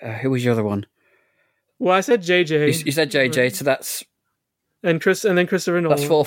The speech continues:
Speaker 2: I guess
Speaker 1: five.
Speaker 2: if we, if we count all those, that's five.
Speaker 1: Yeah.
Speaker 2: So let's say, all right. Christian Slater.
Speaker 1: Ooh.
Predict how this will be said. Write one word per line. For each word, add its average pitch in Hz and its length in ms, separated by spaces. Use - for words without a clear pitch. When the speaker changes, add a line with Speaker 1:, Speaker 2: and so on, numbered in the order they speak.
Speaker 2:
I 131 160
guess 139 100
Speaker 1:
five. - 80
Speaker 2:
if - 20
we, 175 160
if 185 80
we 190 120
count 269 140
all 170 160
those, 147 220
that's 147 180
five. 143 220
Speaker 1:
Yeah. 120 120
Speaker 2:
So 156 260
let's 160 180
say, 147 140
all 147 160
right. 139 280
Christian 202 400
Slater. 147 540
Speaker 1:
Ooh. 226 480